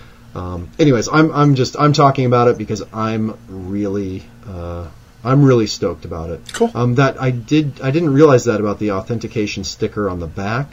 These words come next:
Speaker 1: That's an interesting twist.
Speaker 2: I hope it's clear.
Speaker 1: But, yeah.
Speaker 2: You know?
Speaker 1: But, I mean, that's, again, one of the ways that Leaf is making sure that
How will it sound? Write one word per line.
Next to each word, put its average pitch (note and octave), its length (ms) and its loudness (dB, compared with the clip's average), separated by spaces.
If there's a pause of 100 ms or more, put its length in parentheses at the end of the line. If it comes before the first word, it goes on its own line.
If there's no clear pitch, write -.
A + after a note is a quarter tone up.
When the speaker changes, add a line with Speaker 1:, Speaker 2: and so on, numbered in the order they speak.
(600)
Speaker 1:
That's B2 220 0
an B2+ 80 0
interesting G#2 480 -4
twist. - 720 -4 (600)
Speaker 2:
I C#3 100 6
hope G#3 200 4
it's C3+ 160 4
clear. G#2 580 2 (180)
Speaker 1:
But, F#2 260 -8 (1600)
yeah. A2 320 -2
Speaker 2:
You A2+ 120 -2
know? G#2+ 300 0 (220)
Speaker 1:
But, A#2+ 140 2
I A#2+ 40 6
mean, A#2+ 140 2
that's, A#2 200 0
again, G#2 360 0
one G#2+ 140 -2
of G2+ 60 -2
the G2+ 80 -2
ways G2+ 280 -2
that F#2 180 -8
Leaf G#2 320 -6
is F#2+ 140 -8
making G2 340 -8
sure A#2 540 2
that F2 560 -8